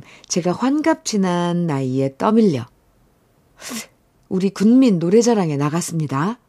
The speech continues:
오! 예선은 멋지게 통과하고 열 명이 본선 무대 진출했는데 제가 육 등으로 번외로 참가상 획득했습니다.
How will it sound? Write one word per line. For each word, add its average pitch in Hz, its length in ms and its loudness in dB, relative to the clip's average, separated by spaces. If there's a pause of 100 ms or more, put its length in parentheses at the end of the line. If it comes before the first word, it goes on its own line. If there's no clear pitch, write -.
(100)
오! 294 520 4 (720)
예선은 247 540 2 (100)
멋지게 - 540 -2
통과하고 190 560 -4 (460)
열 185 180 4
명이 233 480 2
본선 208 480 0
무대 185 340 0 (160)
진출했는데 214 880 -2 (180)
제가 208 320 0 (400)
육 226 260 -8
등으로 302 640 4 (1120)
번외로 262 920 4 (380)
참가상 285 760 -2 (100)
획득했습니다. 214 1000 0